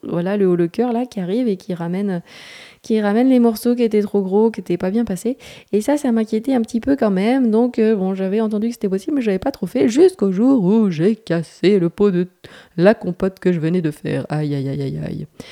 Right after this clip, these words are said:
Et là, ça m'a fait dire, « Ah non, mais quel bazar quand même, hein, ce temps que ça prend de faire ces purées, ces compotes. » En plus, il était pas question pour moi d'en acheter des toutes faites.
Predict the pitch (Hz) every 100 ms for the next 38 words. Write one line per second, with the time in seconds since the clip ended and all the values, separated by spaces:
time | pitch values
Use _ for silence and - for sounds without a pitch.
0 | - - - 165 170 147 151 147 143 143
1 | 151 147 139 147 135 147 160 185 180 170
2 | 190 147 139 135 - 165 - 277 277 262
3 | 262 - 311 294 247 - 226 233 233 226
4 | 220 240 269 254 - 196 - - 143 135
5 | - 156 - 185 175 165 180 147 139 -
6 | 196 151 - 165 - 294 349